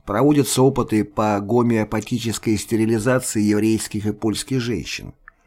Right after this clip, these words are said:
Доктор Адольф Покорный предложил Генриху Гиммлеру в октябре тысяча девятьсот сорок первого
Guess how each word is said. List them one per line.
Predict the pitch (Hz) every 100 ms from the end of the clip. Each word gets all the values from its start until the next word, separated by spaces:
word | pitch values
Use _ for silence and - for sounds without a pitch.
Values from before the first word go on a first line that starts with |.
| _ _ _ _ _ _ -
Доктор | 87 135 147 - 123 - -
Адольф | 117 113 123 110
Покорный | - 120 - 185 147 104 76 69
предложил | 101 117 139 147 165
Генриху | 131 120 131 123 120 117
Гиммлеру | 117 151 123 85 87
в | 90
октябре | 107 - 117 120 113
тысяча | 135 113 101 -
девятьсот | 90 98 - 113 98
сорок | 107 104 -
первого | 151 113 78 60